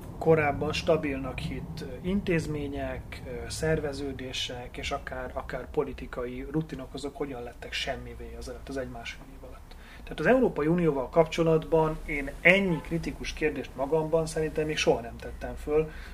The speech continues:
mint a koronavírus megjelenése óta. Tehát ahogy visszazuhantak a nemzeti határok Európa térképére az első pillanatban, és ahogy most, amikor itt ülünk, még nem tudjuk, hogy mikor és milyen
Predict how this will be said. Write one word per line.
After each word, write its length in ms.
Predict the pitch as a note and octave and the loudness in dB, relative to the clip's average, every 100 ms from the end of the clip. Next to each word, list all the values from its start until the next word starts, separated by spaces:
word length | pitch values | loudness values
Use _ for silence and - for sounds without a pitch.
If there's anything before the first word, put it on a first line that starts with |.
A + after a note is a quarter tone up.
| - | -8
mint 240 | C#3+ - | -6 -2
a 220 | C3 C3+ - - | 2 2 0 4
koronavírus 560 | D#3+ C#3 C#3 C#3+ B2+ | 6 6 4 -2 -4
megjelenése 680 | C#3 B2 A#2+ A#2+ A#2+ - B2 | -6 -6 -4 -6 -6 -6 -6
óta. 380 | A#2+ - - - - - - - | -8 -10 -12 -12 -16 -20 -18 -14
Tehát 180 | - - - - | -12 -12 -14 4
ahogy 400 | - B3+ G#3 D#3 - | 10 12 10 8 4
visszazuhantak 800 | C3+ B3 - D3 F3 D#3+ C3+ B2+ | 8 8 8 8 8 6 4 0
a 60 | C#3 | 4
nemzeti 420 | D#3+ D#3 C#3+ D3 | 6 8 6 6
határok 600 | D#3 D#3+ D3 C3 C3+ - | 8 8 8 4 2 2
Európa 400 | C#3+ C#3 C3+ C3 | 2 2 0 -4
térképére 680 | C#3+ C3+ - B2 - C3 B2+ | -4 -2 -4 -8 -6 -4 2
az 120 | C#3+ | 6
első 360 | E3 D#3+ C#3+ | 8 6 2
pillanatban, 600 | - D3 C3 B2+ A#2+ C3 C3 - - | 2 0 0 -4 -4 -6 -6 -12 -6
és 120 | - E3+ | 0 4
ahogy 180 | E3 | 6
most, 260 | D#3 C4 - | 8 6 6
amikor 260 | E3 D#3+ F#3 | 2 2 0
itt 200 | E3+ D#3+ | 0 -2
ülünk, 240 | D3+ C#3 | -2 -2
még 160 | C#3+ C#3 | -2 0
nem 180 | F#3+ | 0
tudjuk, 360 | F3 D#3+ C#3 C#3 | 2 -2 -2 -4
hogy 180 | B2+ A#2+ | -6 2
mikor 400 | E3+ A3+ D#3+ C3 | 2 4 2 2
és 200 | - B2+ | 0 -2
milyen 360 | D#3+ E3+ C#3+ C3+ | 4 6 4 2